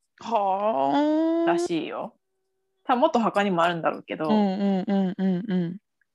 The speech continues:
Speaker 2: だから大体こっちの四月、五月とかだったかな。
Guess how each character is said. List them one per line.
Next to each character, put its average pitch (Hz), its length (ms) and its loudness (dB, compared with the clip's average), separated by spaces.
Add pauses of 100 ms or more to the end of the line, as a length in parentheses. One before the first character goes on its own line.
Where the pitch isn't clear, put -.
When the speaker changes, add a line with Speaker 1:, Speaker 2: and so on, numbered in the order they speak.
(140)
Speaker 2:
だ 226 80 -2
か 208 60 2
ら 202 60 6
大 226 200 4
体 220 600 2
こ 233 160 -6
っ - 60 -20
ち - 140 -6
の 226 180 0
四 226 140 -4
月、 233 280 2
五 254 160 4
月 - 320 -2
と - 100 -4
か - 240 -10 (400)
だ 160 120 0
っ - 60 -16
た 151 100 -6
か 156 120 -8
な。 147 220 -12